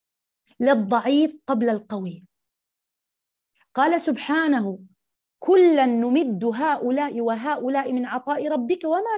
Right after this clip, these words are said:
كان عطاء ربك محظورا"، ليس محظور على أحد. "خزائن ملأ لا تنفد"،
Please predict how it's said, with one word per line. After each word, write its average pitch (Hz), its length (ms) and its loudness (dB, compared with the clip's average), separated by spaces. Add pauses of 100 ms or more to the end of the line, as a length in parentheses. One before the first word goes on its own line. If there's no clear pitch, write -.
كان 349 180 -2
عطاء 285 400 -4
ربك 285 320 -4
محظورا"، 277 640 -4
ليس 302 220 -8
محظور 254 340 -6
على 233 180 -8
أحد. 233 460 -10 (720)
"خزائن 330 640 2
ملأ 311 460 0
لا 294 260 -4
تنفد"، 269 520 -4